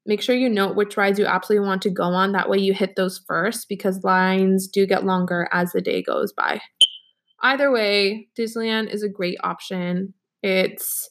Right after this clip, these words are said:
tons of fun if you go during the right days and, like I said, not in the summer.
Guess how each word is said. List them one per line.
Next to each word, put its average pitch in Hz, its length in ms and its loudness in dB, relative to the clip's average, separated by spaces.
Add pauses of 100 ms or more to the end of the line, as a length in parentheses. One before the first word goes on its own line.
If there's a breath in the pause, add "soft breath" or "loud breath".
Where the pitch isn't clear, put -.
(340)
tons 254 220 4
of 285 100 4
fun 226 540 4
if 202 220 0
you 202 160 0
go 190 720 4 (460)
during 196 180 0
the 202 60 0
right 185 180 -2
days 185 220 -2
and, 190 80 -4
like 185 100 -6
I 190 40 -6
said, 190 180 -4
not 185 300 2
in 190 100 0
the 190 80 -2
summer. 185 560 -2